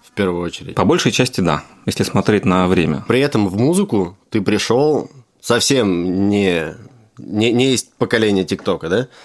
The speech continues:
Speaker 1: Ну, то есть, сколько тебе лет, давай скажем нашим слушателям.
Speaker 2: Мне сорок один.
Speaker 1: И вот в музыку ты сейчас по-настоящему профессионально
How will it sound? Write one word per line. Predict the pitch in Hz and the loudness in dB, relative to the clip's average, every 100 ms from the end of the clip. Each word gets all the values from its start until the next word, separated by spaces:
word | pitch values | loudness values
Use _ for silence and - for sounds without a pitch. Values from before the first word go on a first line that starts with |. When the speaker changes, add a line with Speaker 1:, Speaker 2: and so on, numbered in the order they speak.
| - | -6
Speaker 1:
Ну, | 107 | -4
то | |
есть, | 98 | -4
сколько | - 185 139 | -4 -4 -2
тебе | 110 120 | 0 2
лет, | 107 95 | 2 0
давай | 90 110 | 0 -2
скажем | - 98 98 | 0 -2 0
нашим | 95 92 | 0 -4
слушателям. | - 95 - - - - 92 | -4 -6 -6 -10 -8 -4 0
Speaker 2:
Мне | 101 131 | 2 0
сорок | - 131 107 | -2 -2 0
один. | 85 | 0
Speaker 1:
И | 104 | 0
вот | 113 | 0
в | 117 | 2
музыку | 170 214 - 127 | 2 0 0 -2
ты | 120 | 0
сейчас | 110 98 107 | 0 0 -2
по-настоящему | - 104 101 104 104 - 90 | 0 0 0 0 0 0 -4
профессионально | - 87 104 127 185 170 135 101 92 | -4 -4 -2 0 0 2 2 2 0